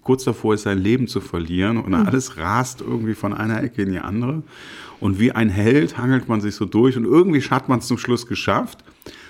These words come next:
Speaker 1: Und das Ziel wäre aber eigentlich in den James Bond-Modus zu kommen.
Speaker 2: <laughs>
Speaker 1: Immer cool und immer so wirken, als hätte man alles unter Kontrolle. Und das Bild fand ich sehr schön.
Speaker 2: Das ist richtig.
Speaker 1: Gerade als Musiker sagt, wir müssen jetzt mal angucken, wir müssen uns jetzt mal angucken,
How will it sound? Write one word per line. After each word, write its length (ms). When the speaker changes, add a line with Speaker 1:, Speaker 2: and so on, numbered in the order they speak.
Speaker 1:
Und 140
das 280
Ziel 280
wäre 140
aber 180
eigentlich 260
in 80
den 140
James 300
Bond-Modus 760
zu 120
kommen. 280
Speaker 2:
<laughs> 180
Speaker 1:
Immer 280
cool 400
und 140
immer 340
so 200
wirken, 320
als 160
hätte 160
man 160
alles 300
unter 160
Kontrolle. 560
Und 260
das 140
Bild 200
fand 260
ich 120
sehr 180
schön. 460
Speaker 2:
Das 160
ist 220
richtig. 160
Speaker 1:
Gerade 320
als 180
Musiker 560
sagt, 220
wir 80
müssen 240
jetzt 180
mal 160
angucken, 560
wir 80
müssen 280
uns 100
jetzt 180
mal 160
angucken, 520